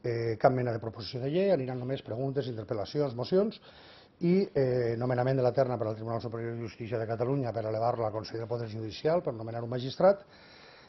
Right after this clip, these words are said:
i el plenari extraordinari o monogràfic sobre les retallades, que es celebraran dimarts, dimecres, dijous. Per tant, el dimarts a la tarda començarà, per tant, no n'hi hauran les tradicionals faristolades.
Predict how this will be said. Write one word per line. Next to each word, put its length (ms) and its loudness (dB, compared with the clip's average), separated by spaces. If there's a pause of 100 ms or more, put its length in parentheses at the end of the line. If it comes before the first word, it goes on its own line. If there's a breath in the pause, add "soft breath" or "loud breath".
(160)
i 240 6
el 160 4
plenari 480 2
extraordinari 880 2
o 160 2
monogràfic 640 2
sobre 320 8
les 80 4
retallades, 540 0 (840)
que 80 2
es 80 0
celebraran 480 0
dimarts, 400 2
dimecres, 480 4 (540 loud breath)
dijous. 580 -2 (720 soft breath)
Per 160 4
tant, 240 4
el 80 -4
dimarts 240 -2
a 80 4
la 60 2
tarda 180 4
començarà, 480 4
per 160 -2
tant, 160 2
no 80 0
n'hi 160 0
hauran 560 -2
les 240 -4 (320)
tradicionals 480 0
faristolades. 560 0